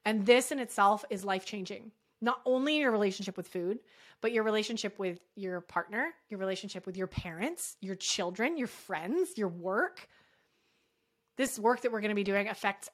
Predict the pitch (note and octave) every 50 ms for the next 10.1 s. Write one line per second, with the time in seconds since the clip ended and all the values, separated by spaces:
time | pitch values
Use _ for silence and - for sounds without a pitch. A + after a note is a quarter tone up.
0 | _ - G#3 G3 G3+ G3+ G#3 G#3 F#3 F3+ F3+ F3 F3+ F#3+ F#3 F3+ E3 D#3+ - -
1 | - - - _ _ _ _ _ _ _ _ _ _ _ _ _ _ _ _ _
2 | _ _ - G#3+ A3 G#3 - - A3+ G#3 - A#3 G#3+ A3+ A#3 G#3 - - - A#3
3 | A#3 A#3 A#3 A3+ A3 A3 G#3 G#3+ - - _ _ _ _ - G3+ G#3 A3 A3+ A3+
4 | A#3 B3 B3 B3 A#3+ B3 B3 A#3 G#3+ G3+ G3+ - - - - G3+ G#3+ G#3 B3 C4+
5 | E4 F4+ D#4 D4+ - _ _ _ _ _ _ _ _ _ _ _ _ _ _ _
6 | - - - G3 G3+ A3+ G#3+ - B3+ A#3+ A#3+ A#3 C4+ C4 G#3+ - A#3 A3 G3+ F#3+
7 | - - - G#3 B3+ E4+ F#4 F#4 - - - - _ _ _ _ _ _ _ _
8 | _ _ _ _ _ _ _ _ _ - A3+ G3+ G#3+ G3 - - A3 G#3+ G#3+ G#3+
9 | G3+ G#3+ G#3 G3 - G3+ F#3 F3 - F3 E3+ F#3 F#3+ G3+ A#3 D4 F4+ G#4 G#4 -
10 | - -